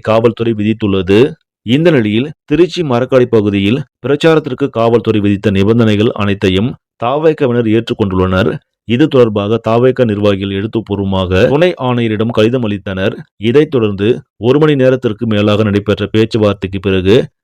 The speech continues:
துணை ஆணையர் பிரச்சாரத்திற்கு அனுமதி அளித்தார். விஜய் வருகிற பதிமூன்றாம் தேதி தொடங்கி டிசம்பர் மாதம் இருபதாம் தேதி வரை சுற்றுப்பயணம் மேற்கொள்கிறார். ஒரே நாளில் மூன்று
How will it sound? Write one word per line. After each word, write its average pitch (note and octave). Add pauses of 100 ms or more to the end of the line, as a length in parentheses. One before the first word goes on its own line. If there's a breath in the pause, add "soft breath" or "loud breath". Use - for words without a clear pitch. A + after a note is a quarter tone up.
(140)
துணை C#3+ (160)
ஆணையர் G2+
பிரச்சாரத்திற்கு G#2+
அனுமதி G#2+
அளித்தார். G2 (720)
விஜய் D#3+
வருகிற C3
பதிமூன்றாம் B2+
தேதி G#2
தொடங்கி G2+ (300)
டிசம்பர் C#3+
மாதம் A#2
இருபதாம் A#2+
தேதி G2+
வரை G2
சுற்றுப்பயணம் A2
மேற்கொள்கிறார். G2 (440)
ஒரே B2+ (120)
நாளில் C3
மூன்று A2